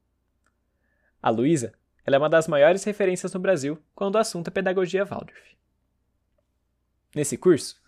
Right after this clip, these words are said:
será apresentado um panorama de tudo aquilo que está além das palavras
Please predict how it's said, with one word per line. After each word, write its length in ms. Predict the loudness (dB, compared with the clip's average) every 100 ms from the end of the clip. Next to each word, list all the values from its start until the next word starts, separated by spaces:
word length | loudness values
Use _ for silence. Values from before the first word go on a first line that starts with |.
| _ _ _ _
será 220 | -6 4 4
apresentado 540 | 4 -2 0 0 0
um 40 |
panorama 540 | 0 2 2 2 0 -4 _
de 100 | -10
tudo 300 | -8 -4 0
aquilo 400 | 0 0 -2 -4 _ _
que 80 | -8
está 240 | 2 4
além 300 | 6 4 2
das 160 | 0 0
palavras 680 | 4 6 6 4 -6 -14